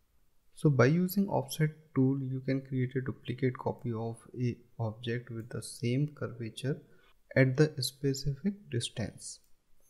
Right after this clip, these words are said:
So this object is selected. So I go to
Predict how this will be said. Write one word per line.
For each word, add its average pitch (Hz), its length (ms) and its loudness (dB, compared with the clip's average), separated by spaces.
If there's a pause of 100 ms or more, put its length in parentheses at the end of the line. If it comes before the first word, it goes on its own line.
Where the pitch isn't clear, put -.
(160)
So 120 100 4
this 127 200 6
object 127 400 2
is 139 160 2
selected. 120 720 -2 (2000)
So 135 100 8
I 127 80 10
go 127 180 4
to 120 440 0